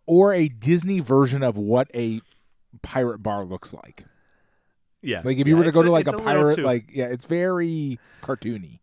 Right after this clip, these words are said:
Speaker 2: It's a little too piratey in, in having that big wooden wheel.
Speaker 1: Yeah.
Speaker 2: Uh, obviously, tall ships of all sorts had big wooden wheels, and Long Island is, uh,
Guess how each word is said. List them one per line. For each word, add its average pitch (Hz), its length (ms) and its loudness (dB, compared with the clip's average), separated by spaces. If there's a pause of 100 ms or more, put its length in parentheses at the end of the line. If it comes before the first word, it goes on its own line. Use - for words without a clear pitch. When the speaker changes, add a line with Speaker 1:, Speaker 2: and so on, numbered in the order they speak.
(200)
Speaker 2:
It's 170 140 -14
a 202 40 -10
little 175 220 -6
too 147 180 -6
piratey 107 720 -4
in, 101 340 -10
in 113 140 -10
having 117 340 -6
that 98 200 -6
big 92 120 -6
wooden 87 380 -12
wheel. 76 260 -20 (260)
Speaker 1:
Yeah. 101 140 -10
Speaker 2:
Uh, 101 220 -8
obviously, 147 460 -6
tall 151 240 -6
ships - 500 -8
of 135 180 -8
all 143 160 -6
sorts 95 300 -12
had 92 180 -8
big 92 140 -8
wooden 95 300 -10
wheels, 107 500 -10
and 92 420 -14 (520)
Long 120 260 -6
Island 110 560 -8 (100)
is, 104 600 -10
uh, 98 320 -12